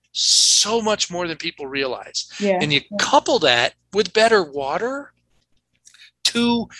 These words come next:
Speaker 1: very simple changes can
Speaker 2: Yeah.
Speaker 1: make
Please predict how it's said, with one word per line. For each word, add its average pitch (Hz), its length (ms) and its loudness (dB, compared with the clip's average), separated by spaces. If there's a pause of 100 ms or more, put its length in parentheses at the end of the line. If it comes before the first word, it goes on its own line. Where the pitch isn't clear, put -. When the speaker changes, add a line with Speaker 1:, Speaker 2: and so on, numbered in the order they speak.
(180)
Speaker 1:
very 233 600 4
simple 202 560 2
changes - 880 -2 (680)
can - 100 0
Speaker 2:
Yeah. - 100 4
Speaker 1:
make 147 300 0